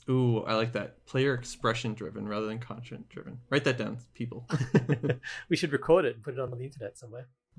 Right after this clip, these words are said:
Speaker 1: Uh, sounds like too much work. <laughs>
Speaker 2: You're right. Forget it. It's gone. Gone to the winds of time.
Speaker 1: <laughs>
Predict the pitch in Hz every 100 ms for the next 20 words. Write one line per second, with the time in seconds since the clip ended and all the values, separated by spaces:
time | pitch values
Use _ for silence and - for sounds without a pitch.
0 | - _ _ _ - 123 113 117 156 143
1 | 123 - 123 104 - 101 104 117 - -
2 | - - 107 98 92 - 120 113 101 101
3 | _ _ _ - - 165 143 123 113 -
4 | 151 143 131 135 127 120 107 104 - _
5 | _ - _ - - 139 123